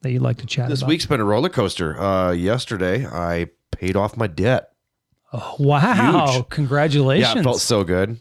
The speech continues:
Speaker 2: At the same time, I don't care about the stimmy or anything else. It's always hard handing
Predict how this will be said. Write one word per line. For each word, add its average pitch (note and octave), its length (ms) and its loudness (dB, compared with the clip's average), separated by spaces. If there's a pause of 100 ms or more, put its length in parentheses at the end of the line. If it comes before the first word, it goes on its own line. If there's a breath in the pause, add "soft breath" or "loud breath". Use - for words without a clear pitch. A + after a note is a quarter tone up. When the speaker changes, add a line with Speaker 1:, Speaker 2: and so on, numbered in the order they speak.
(100)
Speaker 2:
At G2 120 -4
the G#2 80 -6
same G#2 200 0
time, G2 480 -2
I F#2 80 0
don't F#2+ 160 -2
care F2+ 220 0
about E2+ 320 -2
the F2+ 60 -4
stimmy G2 420 -2
or F2 160 0
anything F2 260 0
else. F2+ 220 -2
It's F#2 120 -4
always F2+ 320 0 (380 soft breath)
hard G#2 320 0
handing F#2+ 600 -2